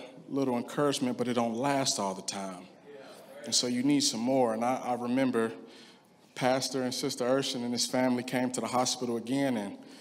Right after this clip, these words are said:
we prayed and we, we read scriptures, we talked, we sang. And, um,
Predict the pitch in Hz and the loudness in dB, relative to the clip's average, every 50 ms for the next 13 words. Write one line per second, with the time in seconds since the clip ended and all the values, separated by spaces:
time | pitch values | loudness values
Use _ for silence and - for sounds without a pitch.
0 | - - - - - - - - - - - - 95 - - - 131 131 139 139 | -20 -20 -20 -20 -20 -20 -20 -20 -20 -18 -16 -16 -14 -14 -2 2 4 4 4 4
1 | 143 143 143 127 120 104 98 101 98 95 - - - - - - - - - - | 4 2 2 0 -2 -4 -4 -6 -8 -10 -12 -18 -20 -20 -20 -20 -20 -20 -20 -20
2 | _ _ _ _ _ - - - - - - - 101 98 117 120 120 120 117 - | _ _ _ _ _ -20 -20 -20 -20 -20 -16 -16 -8 -2 0 2 2 2 2 0
3 | - - 139 139 139 139 - 147 127 110 104 104 - - - 135 127 131 135 131 | 0 2 2 2 2 2 -2 -4 -4 -4 -6 -8 -8 -6 -2 0 2 2 2 0
4 | - 117 107 104 - - 127 127 131 131 131 131 135 135 135 - - - - - | -2 -4 -4 -2 -2 -2 0 -2 -2 -2 -4 -4 -6 -8 -10 -14 -20 -20 -20 -20
5 | - - - - - - - - - - - - - - - - - - - - | -20 -20 -20 -20 -20 -20 -20 -20 -20 -20 -20 -20 -20 -20 -20 -20 -20 -20 -20 -20
6 | - - 110 113 110 104 110 107 104 104 95 92 95 | -12 -8 -6 -6 -4 -2 0 0 2 2 0 -2 -4